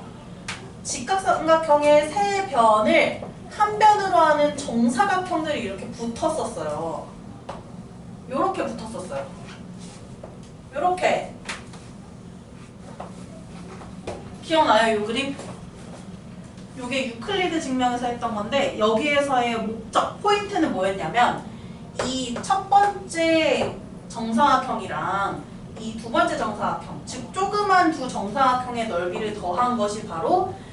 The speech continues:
가장 큰 정사각형이 된다라는 이게 바로 유클리드 증명이었죠. 이거랑 똑같습니다. 얘도.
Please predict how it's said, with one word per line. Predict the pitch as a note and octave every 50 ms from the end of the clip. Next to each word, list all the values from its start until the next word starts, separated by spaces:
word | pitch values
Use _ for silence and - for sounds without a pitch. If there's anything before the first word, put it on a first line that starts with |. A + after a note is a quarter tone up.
| - - - - -
가장 | - - - A#3+ C4 C4 C4+ C4
큰 | - - - G#3+ G#3 G#3 G#3 -
정사각형이 | - - - A3 - C#4+ C4+ B3+ B3 B3 B3 - C4 B3 A#3+ - -
된다라는 | G#3+ G3 G3 F#3+ F#3+ A#3+ A#3 - - - - - - - - - - G3+ G#3 G#3+ A3 E4+ F#4+ F#4+ G4+ G4+ G4 - - - -
이게 | - - - F#4+ F#4 -
바로 | F4+ F4+ A3+ A3+ A3+ A3+
유클리드 | - - - F4 E4+ D#4+ D4+ - - -
증명이었죠. | - - G#3 G#3+ G#3 G#3 G#3 F#3 D3+ - - - F3+ - - - - - - - - - - -
이거랑 | B3+ B3+ F4 F4 F4 F4+ F4 E4+ E4 D#4+ E4
똑같습니다. | F#4 F#4 G#4 G#4+ G#4 - - C#4 A#3+ G#3 F#3+ E3+ E3+ E3
얘도. | D#3+ D#3 - -